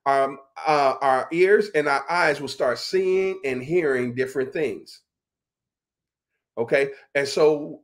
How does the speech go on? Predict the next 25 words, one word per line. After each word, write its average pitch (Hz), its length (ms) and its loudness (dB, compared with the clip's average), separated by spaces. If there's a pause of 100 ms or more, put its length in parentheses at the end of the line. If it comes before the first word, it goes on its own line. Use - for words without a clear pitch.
it's, 151 500 -4 (600)
it's 156 280 -4
my, 135 960 -2 (760)
um, 110 500 -4
duty. 202 840 -2
I, 131 320 0
I 135 40 -4
feel 156 260 -2
like 156 260 -2
it's 123 320 -6
my 147 480 0 (280)
time, 165 540 -2
it's 135 180 -4
my 139 300 2
anointing 165 880 0 (800)
to 143 180 2
help 202 560 0
individuals 147 960 0 (320)
go 165 260 4
to 170 200 -2
that 135 260 2
next 135 300 -4
level 120 440 -2 (460)
of 135 180 0
thinking 110 480 -4